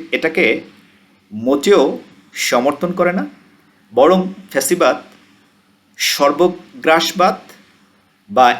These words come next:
একক কর্তৃত্ববাদকেই সমর্থন করে থাকে এবং তার জন্য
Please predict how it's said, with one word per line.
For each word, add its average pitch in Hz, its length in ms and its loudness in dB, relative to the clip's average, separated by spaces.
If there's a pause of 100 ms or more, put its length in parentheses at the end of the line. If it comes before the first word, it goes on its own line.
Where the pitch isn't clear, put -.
একক 180 320 -2 (100)
কর্তৃত্ববাদকেই 151 840 -2 (840)
সমর্থন 139 480 -2
করে 170 180 -2
থাকে 185 320 -6 (760)
এবং 135 180 -2 (100)
তার 143 220 2
জন্য 175 420 -2